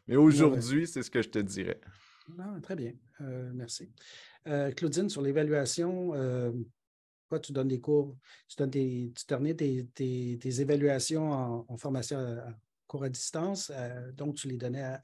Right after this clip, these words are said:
Speaker 2: à distance. Beaucoup de tes collègues veulent ramener les évaluations en classe. Alors,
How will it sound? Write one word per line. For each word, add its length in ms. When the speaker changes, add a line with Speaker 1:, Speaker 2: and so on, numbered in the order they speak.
Speaker 2:
à 120
distance. 500
Beaucoup 220
de 80
tes 140
collègues 480
veulent 140
ramener 300
les 240
évaluations 640
en 180
classe. 520
Alors, 400